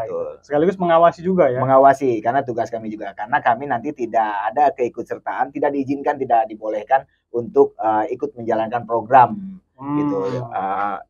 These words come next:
Speaker 2: intinya, eh, ketika, eh, hasil daripada, eh, aspirasi masyarakat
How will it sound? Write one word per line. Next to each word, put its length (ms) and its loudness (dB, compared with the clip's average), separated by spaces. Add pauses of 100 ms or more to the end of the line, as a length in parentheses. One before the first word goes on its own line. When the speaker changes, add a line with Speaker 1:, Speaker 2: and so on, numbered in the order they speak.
(260)
Speaker 2:
intinya, 480 0
eh, 480 2
ketika, 480 6
eh, 400 2
hasil 320 2
daripada, 720 6 (320)
eh, 520 -8 (360)
aspirasi 480 2
masyarakat 500 2